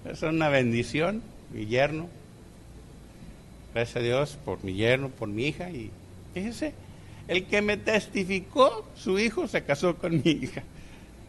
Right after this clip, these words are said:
Dije, "No, ya lo tenías tú bien guardadito." No, o sea, aquel entonces, ¿cuándo, verdad?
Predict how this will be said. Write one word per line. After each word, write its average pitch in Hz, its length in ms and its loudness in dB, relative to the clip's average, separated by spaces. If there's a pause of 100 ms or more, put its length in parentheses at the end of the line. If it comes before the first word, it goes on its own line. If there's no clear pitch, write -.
(840)
Dije, 139 320 -2
"No, 196 220 -6
ya 175 200 0
lo 208 120 -2
tenías 190 540 0
tú 180 160 0
bien 185 200 0
guardadito." 151 600 2
No, 95 140 -6
o 98 40 -8
sea, 107 160 -4
aquel - 220 2
entonces, 131 480 -2
¿cuándo, 95 340 -4
verdad? 92 240 -8